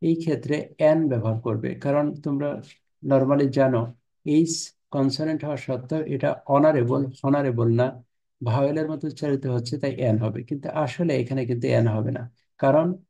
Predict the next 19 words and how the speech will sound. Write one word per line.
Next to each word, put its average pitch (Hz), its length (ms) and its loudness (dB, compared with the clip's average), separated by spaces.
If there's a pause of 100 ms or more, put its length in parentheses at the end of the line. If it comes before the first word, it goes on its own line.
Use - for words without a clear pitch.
(120)
আমাদের 135 340 0
এই 139 100 0
যে 139 120 -4
তিনটা 143 320 -4
শর্ত 139 380 -4
দেওয়া 147 240 0
আছে, 147 200 -4
নাউন 131 380 4
থাকা 147 260 -6
লাগবে, 151 340 -4 (420)
এই - 80 -4
অনারেবল 160 480 4
হচ্ছে 156 220 -4
অ্যাডজেক্টিভ, 135 520 0
এরপরে 135 480 -2
কিন্তু 131 280 -6
কোনো 156 360 0 (180)
নাউন 110 400 4
নাই। 87 200 0